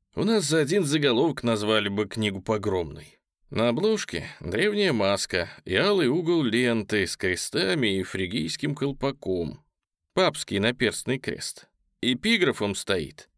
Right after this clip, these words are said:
«Прежде всего, сорвите маску с франкмасонов, которую они прикрываются, и посмотрите на них,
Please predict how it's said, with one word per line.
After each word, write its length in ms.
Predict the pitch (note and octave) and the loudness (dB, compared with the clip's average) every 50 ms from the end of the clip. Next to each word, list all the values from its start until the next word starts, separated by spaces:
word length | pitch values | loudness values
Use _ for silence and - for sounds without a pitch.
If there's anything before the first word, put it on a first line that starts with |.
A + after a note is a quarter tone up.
| _ _ _ _ _ | _ _ _ _ _
«Прежде 400 | - F#2+ G#2+ B2 B2 G#2 G2 G#2+ | 0 2 4 4 4 4 2 0
всего, 580 | G2+ - - G#2+ G2 F#2 A2 C3+ C3 G2+ D#2+ - _ _ | -2 0 -2 -2 0 0 2 2 2 0 -2 -4 _ _
сорвите 600 | _ - - G2+ G2+ G#2+ A#2 C#3+ D3 C#3 - B2+ B2 | _ -6 -2 0 2 2 2 2 0 0 0 0 2
маску 580 | A#2+ A#2 B2+ D3+ D3+ B2 - - - - G#2 | 2 2 2 2 2 0 0 -2 -4 -4 -4
с 60 | - - | -4 -2
франкмасонов, 1080 | - G2+ G2 G#2 G2 F#2 - - G#2 G#2 G2 - - - A#2 C#3+ D3 C3 B2 A#2 - | 0 0 0 0 0 -2 -4 -2 -2 0 0 0 0 2 2 4 4 4 2 0 0
которую 720 | - - G#2 G2 - A2+ A#2 A#2+ A#2 A#2 A#2 A#2 A#2 - - | 0 0 -2 0 0 2 2 2 4 4 4 4 2 2 2
они 300 | A#2 A2+ G#2+ G#2+ A2 G#2+ | 2 2 2 2 0 0
прикрываются, 1080 | - A2 G#2+ G#2 - - G#2+ A2 A2 A#2 A#2 A2 G2+ F2 D#2+ - - - - - - _ _ _ _ | 2 2 0 2 2 2 2 4 4 4 4 4 2 0 -2 -8 -10 -10 -10 -12 -14 _ _ _ _
и 140 | - A2+ A#2 | -4 -2 -2
посмотрите 800 | - C3+ B2+ - - B2+ C3 B2 - - D3+ F3 E3+ - - C3 | 0 0 -2 -2 0 -2 -2 -2 0 0 0 0 0 0 0 0
на 160 | B2+ B2 A#2 A#2 | 2 2 2 2
них, 420 | B2 D3 D#3 C#3 - - - - | 2 0 0 -2 -4 -6 -12 -20